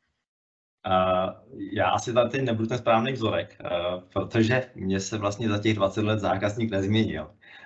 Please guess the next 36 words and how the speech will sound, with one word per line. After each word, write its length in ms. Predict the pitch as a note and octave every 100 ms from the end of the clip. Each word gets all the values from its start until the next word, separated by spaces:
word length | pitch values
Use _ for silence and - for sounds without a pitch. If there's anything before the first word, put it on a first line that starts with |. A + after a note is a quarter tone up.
| - -
Ale, 480 | F#2 G2 G#2+ G#2+ - _ _ F#2+
ale 200 | F#2+ A2
možná 300 | A#2 A#2 A#2
taky 240 | A#2 A2+
to 100 | A#2+
rozčarování, 520 | A2+ - A2 G#2+ G#2+
když 100 | G#2+
jsem 80 | A2+
nastoupil 340 | G#2+ A2+ -
do 120 | - F#2+
firmy 340 | G#2+ G#2 G2+
a 40 |
nastoupil 420 | G2+ F#2+ G2+ F#2+ G2
jsem 140 | A2
do 80 | G#2+
Mercedesu, 560 | F#2+ - A2+ A2+ -
tak 140 | F2 F2
s 40 |
mým 120 | G2
očekáváním 520 | F#2 G2+ F#2+ F#2 F#2 F#2
budu 120 | F#2
dělat 220 | F#2+ G#2
auta. 420 | E2 F#2+ E2+ E2 - _ - - _ -
A 140 | B2 -
ejhle, 320 | A2 G#2+ A2
já 140 | G#2 G2+
jsem 200 | - G2+
dělal, 260 | G2+ G2
začal 180 | F#2+ G#2
dělat 140 | G2+ G2+
zahradní 420 | F#2 F#2+ F#2+ G#2+
techniku 400 | F#2+ F#2 F2+ F#2+
a 60 |
motorový 420 | F#2+ E2+ F2+ F#2+ F#2+
pily. 320 | E2+ F2 - _ - - _ F#2
Eh, 260 | F2+ F2